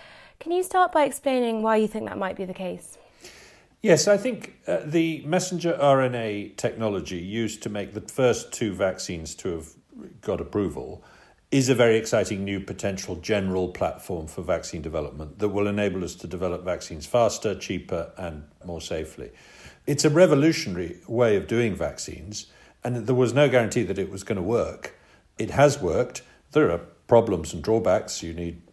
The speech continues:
Speaker 2: uh, a cold chain to store the vaccines and things like that, and we don't yet know quite how well it works. But given that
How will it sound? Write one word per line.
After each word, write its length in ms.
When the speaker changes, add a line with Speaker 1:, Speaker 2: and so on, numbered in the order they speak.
Speaker 2:
uh, 180
a 100
cold 340
chain 420
to 140
store 320
the 80
vaccines 560
and 100
things 200
like 160
that, 280
and 240
we 120
don't 340
yet 300
know 160
quite 380
how 160
well 260
it 120
works. 440
But 380
given 340
that 240